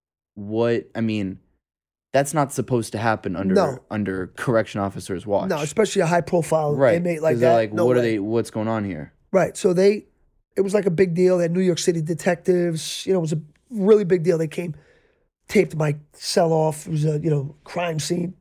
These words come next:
Speaker 2: And, uh, they wanted me to tell. I never did. They gave me eighty days in the box for dirty urine. They did confirm it by giving me a urinalysis. It happened Sa-, Saturday, Monday they gave me the urinalysis. Sure enough, I was dirty. So I went to the box.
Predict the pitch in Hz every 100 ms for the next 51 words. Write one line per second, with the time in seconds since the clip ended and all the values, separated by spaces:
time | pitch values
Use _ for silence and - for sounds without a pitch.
0 | _ _ _ _ 196 202 208 214 208 _
1 | _ _ _ _ _ _ _ - 165 190
2 | 202 196 185 180 165 233 - - _ _
3 | _ - 226 190 156 160 165 151 - 160
4 | 175 170 170 185 190 185 175 170 180 156
5 | 151 156 - - _ _ 170 151 165 170
6 | 160 160 180 - - _ 165 160 165 -
7 | 160 165 160 170 170 - 160 160 156 160
8 | 156 160 156 156 151 156 175 - _ _
9 | 214 233 214 - 190 180 - 196 196 190
10 | 180 160 180 160 156 156 156 151 151 151
11 | 151 139 160 - - - _ _ _ _
12 | _ - 180 170 180 175 160 165 170 185
13 | 226 _ _ _ _ _ - 156 156 202
14 | 160 170 -